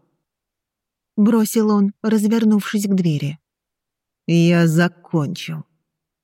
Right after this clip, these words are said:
Увидимся на рассвете, истинная". Последнее слово прозвучало как проклятие.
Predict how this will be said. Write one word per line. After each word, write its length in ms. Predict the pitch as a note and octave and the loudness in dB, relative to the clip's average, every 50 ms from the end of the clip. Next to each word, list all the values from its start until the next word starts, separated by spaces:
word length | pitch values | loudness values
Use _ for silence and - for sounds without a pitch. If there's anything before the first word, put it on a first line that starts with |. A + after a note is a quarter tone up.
| _ _ - | _ _ 0
Увидимся 680 | - G3 F#3+ F#3 E3+ G3 F3 D#3 F3 E3+ E3 - F3+ E3+ | 4 4 6 6 6 6 4 4 2 2 0 0 0 2
на 140 | E3 D#3+ D#3+ | 2 2 0
рассвете, 760 | D#3+ D#3+ - - - E3+ E3 D#3+ D3+ - - C#3+ C#3+ D3 - _ _ _ _ _ _ _ _ _ _ | -2 -2 -4 -6 -6 -4 -2 -4 -4 -6 -10 -12 -12 -14 -14 _ _ _ _ _ _ _ _ _ _
истинная". 1000 | - F#3+ E3+ D3+ C#3 - - - - - - - G2 - D#3+ D#3 D3+ D3+ D3 - _ _ _ _ _ _ _ _ _ _ _ _ _ _ _ _ _ _ _ _ _ _ | 0 0 0 0 -2 -6 -10 -12 -12 -12 -10 -10 -12 -10 -10 -10 -12 -12 -14 -18 _ _ _ _ _ _ _ _ _ _ _ _ _ _ _ _ _ _ _ _ _ _
Последнее 640 | - G3 F#3+ - - G3+ G#3 A3+ G#3 G3 G3 F#3+ F#3 | -2 -2 0 0 0 0 0 2 2 2 2 2 0
слово 460 | F3 - - F#3+ G3 G#3 G#3 F#3 F3 | 0 -2 -2 0 0 2 0 0 -2
прозвучало 800 | E3+ E3+ D#3+ F3 E3+ E3+ E3 E3+ F3 - - F#3 E3+ E3 D#3+ D#3+ _ | -2 -4 -4 -4 -4 -4 -4 -6 -6 -4 -4 -4 -2 -2 -4 -6 _
как 280 | - E3+ E3 E3+ - | -6 -8 -8 -8 -8
проклятие. 840 | - F3 F3 F3 - E3+ D#3 C#3+ C#3+ C#3 - - - D3+ D#3+ E3+ | -8 -8 -6 -6 -6 -8 -8 -8 -8 -12 -14 -16 -14 -14 -16 -16